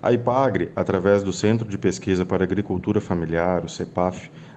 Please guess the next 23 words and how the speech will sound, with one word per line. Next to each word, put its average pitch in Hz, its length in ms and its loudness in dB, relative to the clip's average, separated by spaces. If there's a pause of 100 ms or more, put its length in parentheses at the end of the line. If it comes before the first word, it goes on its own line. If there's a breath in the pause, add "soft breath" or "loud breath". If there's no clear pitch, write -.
desenvolve 107 480 2
diversas 139 520 0
pesquisas 143 540 0
em 139 100 4
torno 120 280 4
da 117 100 2
produção 113 480 -2
de 98 60 -2
feijão. 113 640 2 (880 loud breath)
Possui 123 360 4
em 202 80 8
Chapecó 107 600 2 (140)
a 95 140 -2
sede 139 400 2
do 117 100 0
Programa 110 420 2
de 101 120 2
Melhoramento 101 560 4
Genético 87 420 0
de 90 100 -4
Feijão 90 380 0
da 87 80 2
ipagre, 104 520 0